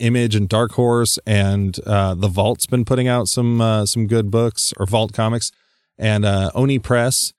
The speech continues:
So I wanted to just highlight a couple of comic books that, you know, that, that aren't X-Men. They're not in your face with, like, the everybody knows these comics.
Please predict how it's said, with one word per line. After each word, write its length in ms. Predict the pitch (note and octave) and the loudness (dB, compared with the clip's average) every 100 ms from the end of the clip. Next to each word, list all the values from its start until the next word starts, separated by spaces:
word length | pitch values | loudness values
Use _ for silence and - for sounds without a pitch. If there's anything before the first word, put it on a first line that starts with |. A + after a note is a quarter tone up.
| _ _ _ - | _ _ _ -8
So 240 | - D3 | 0 2
I 100 | C3 | 4
wanted 320 | C#3+ F3 A3 E3+ | 2 4 2 0
to 60 | |
just 220 | C#3+ D3 | 0 0
highlight 400 | - D3 D#3 C#3+ | 2 0 2 0
a 40 | A#2 | 0
couple 300 | D3 C#3+ C#3+ | 0 0 0
of 60 | |
comic 300 | - C3+ C3+ | 2 0 2
books 280 | - G#2+ - | 0 0 -2
that, 500 | A2+ A2 G#2 - - - _ _ _ - | 0 0 0 -2 -8 -8 _ _ _ -10
you 140 | C#3 | 0
know, 140 | B2 A2+ | 2 2
that, 240 | B2 B2 | 0 0
that 140 | C#3 - | -2 0
aren't 220 | C#3+ C#3 - | -2 -2 -2
X-Men. 520 | A2+ - G#2+ G#2 F2 | -2 -2 -2 -2 -2
They're 140 | A2+ G#2+ | 2 2
not 540 | A#2 A#2+ A#2 - - _ _ _ _ - | 2 2 0 -2 -6 _ _ _ _ 0
in 200 | C3 B2 | 2 4
your 220 | A#2 A2 | 4 2
face 420 | - G#2 G2 - | 2 2 2 0
with, 160 | G#2+ G2+ | -2 0
like, 180 | G2 - | 0 0
the 140 | G2 | 0
everybody 460 | A2+ A#2+ A2 G#2 G2 | 2 2 2 2 2
knows 320 | G2+ G2 E2+ | 2 2 0
these 220 | G2 F#2 | -2 -2
comics. 640 | - F2+ D#2 - - - | -2 -4 -6 -6 -6 -6